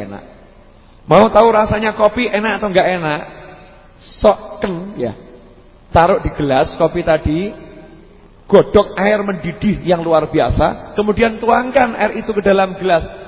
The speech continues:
Nanti kemudian aroma kopi akan mun-, muncul. Kalau belum kena air panas, ya belum bisa dibedakan mana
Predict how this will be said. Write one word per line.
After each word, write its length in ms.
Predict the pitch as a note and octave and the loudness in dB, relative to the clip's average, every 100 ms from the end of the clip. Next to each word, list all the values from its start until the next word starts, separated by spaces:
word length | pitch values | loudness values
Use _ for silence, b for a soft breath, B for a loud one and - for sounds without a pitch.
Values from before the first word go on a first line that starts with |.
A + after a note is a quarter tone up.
| - | -2
Nanti 240 | F#3+ F#3 - | 0 0 -2
kemudian 440 | G3+ F#3+ G3+ G3+ E3 | -2 0 2 0 -4
aroma 420 | F3+ G#3 G3 F#3 F3 | 2 4 4 2 0
kopi 240 | C#3 F#3+ | 0 2
akan 260 | D#3+ G3+ F#3+ | 2 0 0
mun-, 320 | F3 G3 G#3 - - - - | 2 2 0 -8 -16 -14 -4
muncul. 880 | E3 D#3 C#3 A#2 G#2+ G2+ G2+ A2+ - - - - | -4 -2 -2 -2 -4 -8 -12 -18 -20 -20 -20 -4
Kalau 180 | - G#3+ | 4 4
belum 240 | F3+ G#3 G3+ | 6 0 0
kena 240 | A3 A3 | -2 0
air 160 | A3+ A3 | 0 2
panas, 680 | A3 A3+ B3+ C4 - - F3 | 0 2 0 -2 -10 -8 0
ya 160 | F#3+ F3+ | 2 0
belum 260 | F3+ F#3+ E3 | 0 0 0
bisa 320 | E3 G3+ G3+ | -2 0 -2
dibedakan 800 | F#3 E3 D#3+ D#3+ E3+ F3 D3+ D#3+ | -2 -4 0 2 2 2 -2 -2
mana 320 | G3 F#3 E3 | -2 -2 -4